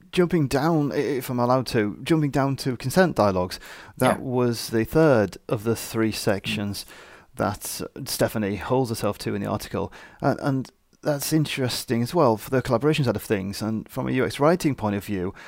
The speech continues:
Speaker 1: how you can work on these. This is also something we've visited over the years. How can you, how can you make a too lazy didn't read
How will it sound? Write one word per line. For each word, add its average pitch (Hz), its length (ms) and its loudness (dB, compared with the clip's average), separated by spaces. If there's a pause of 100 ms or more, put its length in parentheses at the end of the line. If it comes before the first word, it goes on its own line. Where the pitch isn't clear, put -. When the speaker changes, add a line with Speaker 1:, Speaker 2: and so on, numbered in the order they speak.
(140)
Speaker 1:
how 139 360 0
you 135 300 -2
can 120 540 -2
work 151 580 2
on 107 160 2
these. 92 420 -2 (280)
This 143 120 0
is 147 60 0
also 139 220 0
something 123 200 0
we've 120 160 4
visited 110 340 0
over 98 120 2
the 104 80 -2
years. 98 460 0 (220)
How 147 120 2
can 143 220 0
you, 127 440 -2
how 143 200 -2
can 139 160 -4
you 135 120 0
make 123 200 0
a 117 180 4
too 151 300 0
lazy 123 260 2
didn't 120 340 2
read 117 400 4